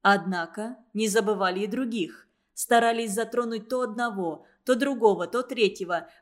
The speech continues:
пытаясь расшевелить ребят, разозлить и заставить отвечать, спорить, не соглашаться или, наоборот,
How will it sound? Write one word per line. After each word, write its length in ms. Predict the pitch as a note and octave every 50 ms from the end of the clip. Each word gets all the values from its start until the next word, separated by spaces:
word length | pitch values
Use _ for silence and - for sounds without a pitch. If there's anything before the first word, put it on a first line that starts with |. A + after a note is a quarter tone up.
| _
пытаясь 640 | _ A#3 B3 B3 B3+ B3 A#3+ A#3+ A#3 A#3 A#3 - - -
расшевелить 800 | A#3+ A#3+ A#3+ A3+ - - - B3 A3+ A#3 A3 A3 A#3+ A3+ -
ребят, 520 | B3+ C4 C4+ A3 A#3 A3 F3+ D#3+ - - _ _ _ _ _
разозлить 840 | - G3+ A3 A3+ G#3 G#3 A3+ A3 G3 F3+ G#3 G#3+ B3 C#4 C4+ C4+ - _
и 120 | A#3+ A3+
заставить 580 | F#3+ A3 G#3+ G#3+ - - B3+ A#3+ A3+ A#3 F#3+ -
отвечать, 840 | - A#3 - A3 B3 B3+ B3+ - - A#3 G3+ D#3+ D3+ - - _ _ _ _ _
спорить, 720 | _ - - - - - C4+ C4 A#3 F#3+ F3 D#3+ - - - _ _ _ _ _
не 220 | G3+ G#3 A3+ A#3+
соглашаться 800 | A3+ A#3+ C4+ B3 C4 C4+ C4 C4 - C4+ A3+ F#3 - - - G#3
или, 720 | F#3 - - C4 C#4+ D#4+ F4 D4 B3 G3+ E3 D3+ - - _ _ _ _
наоборот, 840 | G3 G3 G3+ G3 G3 G3 F#3+ G3 A3 C4 C#4+ C4 G3+ - - -